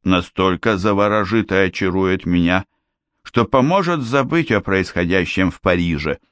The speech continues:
Однако в голову мне пришла ещё одна связанная с этой поездкой мысль. Египет,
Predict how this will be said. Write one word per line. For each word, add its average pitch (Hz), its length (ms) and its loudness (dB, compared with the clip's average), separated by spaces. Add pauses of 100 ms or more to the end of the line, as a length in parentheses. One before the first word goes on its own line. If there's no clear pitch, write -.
(880)
Однако 165 500 0
в 127 80 -6
голову 160 420 0
мне 147 220 0
пришла 131 400 -4
ещё 120 460 -2
одна 101 320 0
связанная 80 680 0
с - 80 -8
этой 76 260 -4
поездкой 76 640 -2
мысль. 78 420 -2 (840)
Египет, 85 1000 -2